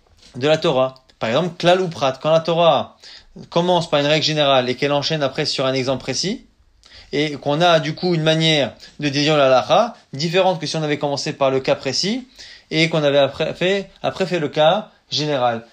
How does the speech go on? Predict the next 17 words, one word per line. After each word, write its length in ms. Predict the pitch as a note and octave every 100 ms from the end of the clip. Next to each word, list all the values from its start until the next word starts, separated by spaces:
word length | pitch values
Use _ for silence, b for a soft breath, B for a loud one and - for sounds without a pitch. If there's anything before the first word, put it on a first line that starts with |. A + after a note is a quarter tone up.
| B
Mais 60 | D#3+
si 180 | A3
finalement 360 | F#3+ G3+ G3+ G3+
il 80 | E3+
n'y 80 | D#3+
a 40 |
pas 120 | F#3
de 60 | E3+
chronologie 680 | F#3 F3 F3 D#3 E3 C3+ B B
dans 140 | C#3+
un 60 | D3+
même 160 | D#3+ D#3
sujet, 480 | D#3 C3+ F3 A3 - b b b
eh 60 | C3
bien 220 | D3 D3
un 100 | C#3+
prat 280 | - F3+